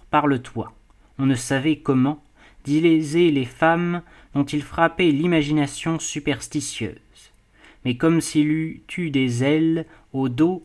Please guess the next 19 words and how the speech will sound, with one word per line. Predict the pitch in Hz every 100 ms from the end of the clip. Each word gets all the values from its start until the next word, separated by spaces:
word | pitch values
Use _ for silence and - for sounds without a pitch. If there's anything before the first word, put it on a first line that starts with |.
| _
et | -
sur | - 123
la | 131
langue | 131 165 170 143
du | 123 123
trèfle | - - 156 147 123
à |
quatre | 117 123 -
feuilles. | 113 - 101 - - - _ _ _ _ -
Ainsi, | 143 147 - 214 - - -
il | 139 151
n'était | 160 165
pas | 170 185 170
un | 139
farfadet | 127 - 170 - - - 160 156 160 185
que | - 123
sur | - 139
la | 135
mer, | 127 131 151 165 175